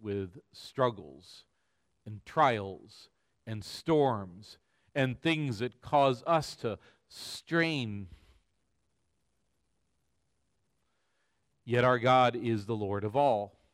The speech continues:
He is the Lord of creation. He's the Lord of our lives, and He has compassion.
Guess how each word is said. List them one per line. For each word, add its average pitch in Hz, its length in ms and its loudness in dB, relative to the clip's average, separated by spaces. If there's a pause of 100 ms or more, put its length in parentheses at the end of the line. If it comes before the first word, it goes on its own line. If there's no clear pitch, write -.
(1400)
He 151 200 2
is 117 220 2
the 123 80 -6
Lord 123 340 2
of 120 240 0
creation. 135 720 -2 (1000)
He's 180 460 0
the 143 100 -4
Lord 143 440 6
of 135 180 0
our 143 200 6
lives, 143 680 2 (340)
and 220 380 2
He 190 260 -6
has 156 460 0
compassion. 170 800 -6